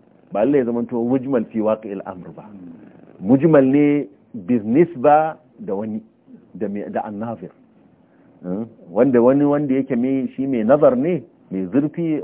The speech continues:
fatin, sai ya gano ijma-, sai ya gano bayanin, a, saboda abin da Allah madaukakin sarki ya bashi na zurfin bincike. Wani kuma saboda yayi kusuri wajen binciken,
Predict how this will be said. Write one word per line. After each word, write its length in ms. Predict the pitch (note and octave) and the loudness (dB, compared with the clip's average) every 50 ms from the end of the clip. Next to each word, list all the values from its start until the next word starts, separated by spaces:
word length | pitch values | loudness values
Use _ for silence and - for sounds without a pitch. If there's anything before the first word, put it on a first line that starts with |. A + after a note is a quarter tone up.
| - - | -4 0
fatin, 380 | - D3+ D3 - F3 B2+ - - - _ _ _ _ _ _ _ - | 0 0 2 2 0 0 -2 -4 -8 _ _ _ _ _ _ _ -6
sai 140 | B2+ C3 B2+ | -4 -2 -2
ya 60 | A2+ | -2
gano 440 | G#2 F2 A2 A2+ A#2+ A#2+ A#2+ B2 B2 | -2 0 0 0 0 0 0 0 0
ijma-, 420 | A2+ A2 G#2+ F2 F#2+ G2+ G2 - A2+ - | -2 -4 -6 -8 -8 -10 -10 -10 -8 -6
sai 100 | C3 B2+ | -4 -4
ya 80 | A2+ | -2
gano 360 | G2+ F#2+ A2 A2 A2+ A#2 A#2 A2 | -2 -2 -2 0 0 0 -2 -2
bayanin, 500 | G2 F#2+ G2+ A2+ B2 B2 A#2 A2+ A2 A2 - _ _ _ _ _ _ _ _ _ - | -2 -2 0 0 0 0 -2 -4 -6 -8 -12 _ _ _ _ _ _ _ _ _ -6
a, 400 | F#2 F#2 F#2 F#2 F#2 F#2 F#2+ - - | -4 -2 -2 -2 -4 -4 -6 -8 -8
saboda 380 | - A#2 A2 G#2+ G#2 F#2 G2 D#2+ | -6 -6 -4 -4 -4 -4 -4 -6
abin 180 | F#2 F2 G#2+ A2 | -6 -6 -6 -6
da 80 | G2 - | -6 -4
Allah 180 | G2 G#2 G2 F#2 | -4 -4 -6 -6
madaukakin 460 | G2 F#2+ F#2+ F2+ - F2+ - - A2+ A2 | -6 -8 -12 -12 -14 -14 -12 -12 -12 -10
sarki 240 | C#3+ C3 C3 - C#3 | -10 -12 -10 -8 -8
ya 80 | C3+ | -6
bashi 240 | B2+ C3+ C3 - - | -4 -4 -6 -6 -8
na 120 | F#2+ G2 F2+ | -10 -8 -8
zurfin 340 | F#2+ G2+ F#2 - A2 G2+ F2 | -8 -8 -8 -8 -10 -10 -10
bincike. 380 | F2 D#2+ - - _ - - - _ _ _ _ _ _ _ _ _ _ _ _ - | -10 -14 -14 -18 _ -20 -20 -20 _ _ _ _ _ _ _ _ _ _ _ _ 0
Wani 160 | A2+ B2+ C3 | 2 2 2
kuma 160 | C3 C3+ C3 | 2 2 2
saboda 320 | - C#3 C3+ C3 A#2 A2 | 2 4 2 4 4 4
yayi 220 | G#2+ A#2 B2+ C#3+ C3+ | 6 6 6 6 4
kusuri 500 | C#3 - A2+ - - - C3+ C3 A#2+ A2+ | 2 -2 -10 -4 2 4 4 4 6 4
wajen 300 | G#2+ A2+ A2+ C3+ C#3 C3 | 2 2 2 0 -2 -2
binciken, 440 | A2+ G#2+ F2 - - - D#3 F3 | -2 -6 -6 -6 -4 -2 -2 -2